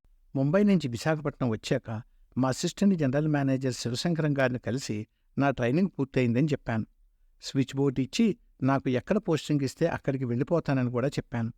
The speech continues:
ఆయన "హెడ్ ఆఫీస్తో మాట్లాడి చెప్తాను" అని అనడంతో నేను ఎప్పట్లాగే ట్రైనింగ్ సెంటర్కి వెళ్ళిపోయాను. ఇలా రోజులు, నెలలు, సంవత్సరాలు గడిచిపోయాయి కానీ నా పరిస్థితిలో మాత్రం మార్పు లేదు. నాకు చెయ్యడానికి పని దొరకడం లేదు. నేను పని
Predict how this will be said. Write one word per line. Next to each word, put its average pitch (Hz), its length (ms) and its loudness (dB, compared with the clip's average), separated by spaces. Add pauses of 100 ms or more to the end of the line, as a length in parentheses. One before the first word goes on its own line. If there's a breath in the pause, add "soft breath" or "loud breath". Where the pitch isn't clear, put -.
(400)
ఆయన 120 360 -2 (240)
"హెడ్ 123 120 0
ఆఫీస్తో 170 420 2
మాట్లాడి 139 380 0
చెప్తాను" 135 560 -2
అని 131 160 -2
అనడంతో 120 560 0 (280)
నేను 135 140 0
ఎప్పట్లాగే 131 640 0
ట్రైనింగ్ 139 340 0
సెంటర్కి 135 360 -2
వెళ్ళిపోయాను. 120 560 -2 (320)
ఇలా 127 300 0 (240)
రోజులు, 175 440 2
నెలలు, 147 420 2
సంవత్సరాలు 147 640 -2
గడిచిపోయాయి 135 580 0
కానీ 120 400 -4 (260)
నా 135 120 0
పరిస్థితిలో 131 560 -2
మాత్రం 127 360 0
మార్పు 120 280 -2
లేదు. 117 260 -4 (460)
నాకు 135 300 0
చెయ్యడానికి 135 460 2
పని 131 220 0
దొరకడం 139 460 0
లేదు. 120 240 -4 (400)
నేను 139 180 2
పని 139 220 -2